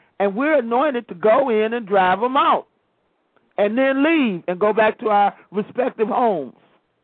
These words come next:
We're not trying to camp in nobody's church or nothing like that. We wanna go in, and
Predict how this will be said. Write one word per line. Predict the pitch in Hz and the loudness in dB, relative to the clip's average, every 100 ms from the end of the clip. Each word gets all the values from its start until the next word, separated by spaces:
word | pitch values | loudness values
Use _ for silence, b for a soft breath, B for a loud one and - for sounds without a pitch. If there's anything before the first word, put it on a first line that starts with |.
| _ _ _ _ _ _ _ _ _ _ _ _ _ _ - | _ _ _ _ _ _ _ _ _ _ _ _ _ _ -10
We're | 208 | -4
not | 240 262 | -2 -2
trying | 277 254 208 | -2 -2 -2
to | |
camp | - 254 240 240 | -2 -2 -2 -2
in | 233 | -6
nobody's | 226 220 220 208 214 | -6 -2 0 -2 -4
church | 226 208 208 | -2 -2 -4
or | |
nothing | 196 214 | -10 -10
like | 220 233 | -8 -4
that. | - 214 | -4 -4
We | 233 | -6
wanna | 247 220 | -6 -4
go | 196 196 214 | -2 -2 -2
in, | 226 202 208 - b b | -2 -2 -4 -8 b b
and | - 214 | -2 -2